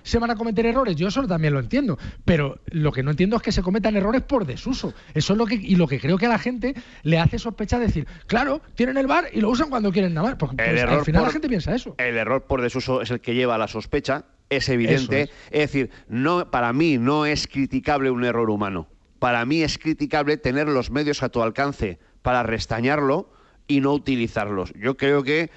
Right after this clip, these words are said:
Speaker 2: eh, esta, esta frase la dijo Rodrigo Moreno, el delantero del Valencia, después de, del partido de, de Eibar en Ipurúa, en un arbitraje penoso de,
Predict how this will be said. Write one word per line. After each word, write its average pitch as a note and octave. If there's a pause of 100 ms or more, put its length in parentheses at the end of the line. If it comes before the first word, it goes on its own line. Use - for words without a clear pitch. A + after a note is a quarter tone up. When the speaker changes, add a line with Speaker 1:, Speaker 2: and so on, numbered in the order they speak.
(280)
Speaker 2:
eh, A2
esta, C#3 (100)
esta C3
frase C#3
la C#3+
dijo C#3
Rodrigo B2
Moreno, C3+
el C3
delantero A#2+
del C3
Valencia, C3
después B2+
de, A#2
del G#2+
partido B2+
de, A2+
de G#2+
Eibar C3
en A#2+
Ipurúa, B2
en F#2
un G#2+ (180)
arbitraje G2
penoso G#2+
de, G#2